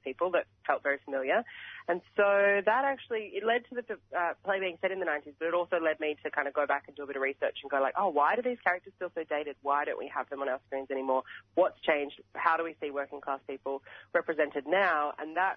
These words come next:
sort of informed the whole journey of the play, which was, um, which involved kind of cycling through a, a, a selection of, um, stereotypes of the ways in which we see, uh, perhaps working class Australians represented,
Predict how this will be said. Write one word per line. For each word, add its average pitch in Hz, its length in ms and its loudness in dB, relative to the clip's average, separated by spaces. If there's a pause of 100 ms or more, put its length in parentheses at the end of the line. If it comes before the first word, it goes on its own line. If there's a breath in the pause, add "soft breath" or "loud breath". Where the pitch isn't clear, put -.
sort 165 100 -10
of 147 100 -10 (120)
informed 143 480 -8
the 139 60 -8
whole 135 340 -2
journey 123 320 -4
of 120 80 -8
the 131 80 -8
play, 110 300 -2
which - 200 -12
was, 123 120 -6 (240)
um, 123 320 -2
which 143 160 -4
involved 139 300 -2 (480)
kind 170 140 4
of 165 140 -4
cycling 156 400 0
through 147 160 -4
a, 143 100 0
a, 156 480 0
a - 100 -10
selection 160 420 0
of, 151 140 -2 (360 loud breath)
um, 165 280 0 (100)
stereotypes 170 680 0
of 139 100 -8
the 147 80 -8
ways 143 260 -4
in 147 80 -10
which 139 200 -6
we 143 200 -6
see, 135 400 0
uh, 131 300 0 (160)
perhaps 143 320 -2
working 135 320 -2
class 139 300 -2
Australians 139 520 -2
represented, 139 640 -2